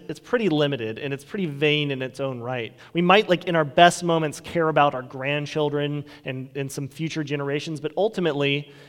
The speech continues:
as the great economists once said, "In the long run, we're all dead." But when we are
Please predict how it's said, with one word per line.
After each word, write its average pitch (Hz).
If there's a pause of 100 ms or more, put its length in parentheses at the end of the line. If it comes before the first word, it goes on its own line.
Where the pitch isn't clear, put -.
(140)
as 139
the 156
great 160
economists 165
once 147
said, 143 (200)
"In 139
the 139
long 160
run, 123
we're 135
all 139
dead." 156 (1300)
But 151
when 175
we 202
are 185